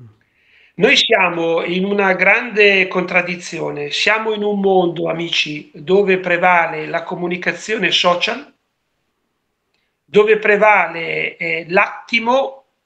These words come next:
e l'essenza della comunicazione immediata. Non dobbiamo dimenticarci di approfondire non fidarci delle fake news, <laughs> ma approfondire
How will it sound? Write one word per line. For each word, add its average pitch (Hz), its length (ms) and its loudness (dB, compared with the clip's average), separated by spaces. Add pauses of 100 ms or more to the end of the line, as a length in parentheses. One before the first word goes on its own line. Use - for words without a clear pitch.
(260)
e 185 280 6
l'essenza 220 880 2
della 185 280 2
comunicazione 185 680 -2
immediata. 170 920 -2 (480)
Non 208 180 6
dobbiamo 226 380 4
dimenticarci 208 1040 0
di 214 100 2
approfondire 208 1500 0 (920)
non 190 200 2
fidarci 196 420 0
delle 170 300 -4
fake 175 320 -4
news, 175 400 -6 (340)
<laughs> - 840 -8
ma 190 220 2
approfondire 214 1160 2